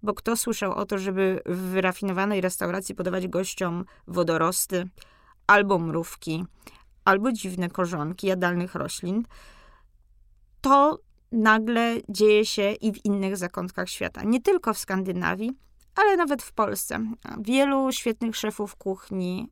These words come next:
współczesnych szefów kuchni młodego pokolenia w Polsce bardzo mocno czerpie z tego, co dało nam New Nordic Cuisine i co właśnie dała Noma.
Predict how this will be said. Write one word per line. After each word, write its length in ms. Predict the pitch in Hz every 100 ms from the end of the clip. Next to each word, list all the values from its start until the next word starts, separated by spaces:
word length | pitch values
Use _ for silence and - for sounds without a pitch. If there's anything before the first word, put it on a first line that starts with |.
| -
współczesnych 680 | - 202 190 254 - 185
szefów 280 | - 196 202
kuchni 280 | - 220 214
młodego 320 | 196 214 208
pokolenia 440 | 196 202 202 190 180
w 120 | -
Polsce 500 | 180 180 - - 262 - - - - - - _ 220
bardzo 260 | 247 240
mocno 340 | 233 233 233 220
czerpie 360 | 220 214 196
z 100 | 190
tego, 420 | 214 208 208 208
co 260 | 226 - 214
dało 420 | 208 202 196 196
nam 380 | 180 175 185 196
New 160 | 208 233
Nordic 320 | 208 190 185
Cuisine 300 | 175 208 247 - _ _ _
i 100 | 247
co 160 | - 185
właśnie 420 | 170 - 190 180 - - -
dała 360 | 180 - 151 156
Noma. 320 | 147 - -